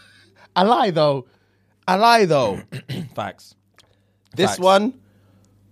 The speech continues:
Speaker 1: is, this one is jokes.
Speaker 2: All right, go on. <clears throat>
Speaker 1: May his fingers, obviously a girl tweeted this. May his fingers break every time he likes another girl's picture. <laughs>
Speaker 2: Girls can't stand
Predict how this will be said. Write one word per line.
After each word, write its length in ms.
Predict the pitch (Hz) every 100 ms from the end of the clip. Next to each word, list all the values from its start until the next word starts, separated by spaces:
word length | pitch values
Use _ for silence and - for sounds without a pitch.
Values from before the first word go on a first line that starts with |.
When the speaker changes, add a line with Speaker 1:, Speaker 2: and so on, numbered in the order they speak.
| _ _ _ _ -
Speaker 1:
is, 640 | 131 123 110 87 - - - _ _ _ _ _ _ _ _ -
this 140 | 123
one 100 | 113
is 100 | 78
jokes. 320 | 73 69 - - -
Speaker 2:
All 80 | 101
right, 80 | 92
go 80 | 90
on. 720 | 87 _ - - - 151 90 - - - -
<clears throat> 400 | _ _ _ -
Speaker 1:
May 200 | 123 127
his 160 | 127
fingers, 540 | - 170 190 170 165 131
obviously 220 | 120 107
a 60 | 92
girl 260 | - 107 98
tweeted 280 | 87 76
this. 280 | 76 80 - - _ _ _ -
May 160 | 104
his 120 | 113 -
fingers 440 | - 170 160 135
break 360 | 95 131 127 -
every 220 | 113 107 101
time 280 | 117 95 85
he 100 | 87
likes 280 | 98 -
another 260 | 90 92 90
girl's 180 | 90 85
picture. 360 | 120 - 135 131
<laughs> 60 | - - - - - - - - - - - - - - - - - - - - - - - - - - - - - - - - - - - _ -
Speaker 2:
Girls 300 | 185 202 190
can't 340 | - 185 165 156
stand 1200 | - - - - - 185 185 170 147 131 117 -